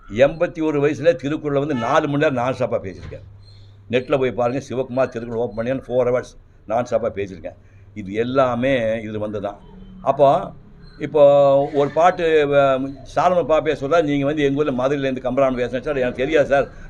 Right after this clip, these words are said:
கண்ண-, கண்ணதாசன் பாட்டு ஒரு பத்து பாட்டு தெரியும், பாரதியார் பாட்டு தெரியும், கமல-, கண்ணதாசன் கம்பராமாயணம் ஒன்றும் தெரியாது, நீ தெரிஞ்சுக்கன்னு சொல்ற சார்." "தெரியாது, முடியவே முடியாதுன்னு" சொல்லி கோயம்புத்தூர்ல புத்தகம் ஆயிரத்தி ஐநூறு கொடுத்து எட்டு வால்யூம்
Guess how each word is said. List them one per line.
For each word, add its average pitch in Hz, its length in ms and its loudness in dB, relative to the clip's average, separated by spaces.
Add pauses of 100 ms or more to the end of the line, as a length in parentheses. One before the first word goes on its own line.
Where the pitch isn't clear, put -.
கண்ண-, 117 240 -4
கண்ணதாசன் 135 400 0
பாட்டு 139 180 -4
ஒரு 131 80 -2
பத்து 123 200 -2
பாட்டு 131 200 0
தெரியும், 131 200 -4
பாரதியார் 131 400 0
பாட்டு 123 200 -4
தெரியும், 117 260 -8
கமல-, 117 500 -6
கண்ணதாசன் 131 480 -2 (440)
கம்பராமாயணம் 147 360 2
ஒன்றும் 139 180 0
தெரியாது, 131 220 0
நீ 127 140 -2
தெரிஞ்சுக்கன்னு 175 500 2
சொல்ற 147 140 2
சார்." 139 260 -2
"தெரியாது, 185 480 4
முடியவே 165 420 -2
முடியாதுன்னு" 143 380 -4
சொல்லி 120 200 -4 (580)
கோயம்புத்தூர்ல 147 420 2
புத்தகம் 131 340 -2
ஆயிரத்தி 127 280 2
ஐநூறு 135 160 0
கொடுத்து 123 240 -8
எட்டு 117 280 -6
வால்யூம் 127 340 2